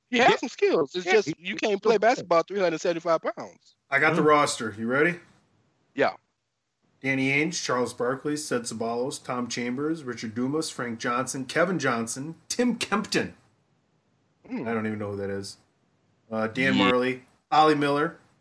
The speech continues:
Speaker 3: Jared Mustaf, Kurt Rambis was on that team.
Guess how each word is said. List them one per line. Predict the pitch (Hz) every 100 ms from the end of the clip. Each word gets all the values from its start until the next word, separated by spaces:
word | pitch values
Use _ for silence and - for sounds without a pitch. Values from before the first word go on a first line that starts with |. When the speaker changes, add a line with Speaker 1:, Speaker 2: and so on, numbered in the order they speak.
| 110
Speaker 3:
Jared | 127 175 165
Mustaf, | 147 160 - 175 185 190 - _ _ -
Kurt | 269 330 -
Rambis | 185 269 277 233 202
was | 170
on | 175 170
that | 151 147
team. | 160 131 104